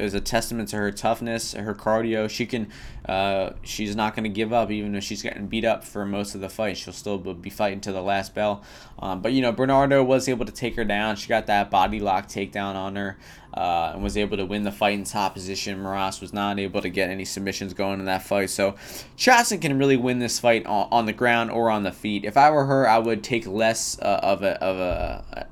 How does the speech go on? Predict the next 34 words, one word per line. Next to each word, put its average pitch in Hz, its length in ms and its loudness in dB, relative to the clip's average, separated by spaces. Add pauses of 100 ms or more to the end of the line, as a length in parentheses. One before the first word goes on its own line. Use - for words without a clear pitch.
(100)
a 98 100 0
risk 117 500 0
and 104 240 0
just 90 160 -4
keep 131 180 -2
this - 160 -12
fight 117 200 0
on 104 80 -4
the 101 80 -6
feet, 117 280 -4
where 107 120 2
I 104 80 4
think 107 200 -6
that 98 80 -10
Chiasson 110 420 0
has 104 240 -2
an 104 100 -4
even 107 260 -2
bigger 107 280 0
advantage. 98 560 -2 (380)
You 117 80 -4
know, 113 120 4
I 95 100 8
think 120 200 -2
Chiasson, 117 420 4
sh-, 101 220 -6
if 123 140 0
she 123 180 -4
cho-, 117 340 -2 (220)
so 120 220 0
chooses, 117 420 -2
can 123 300 0
hit 117 160 -2
takedowns, 113 600 -4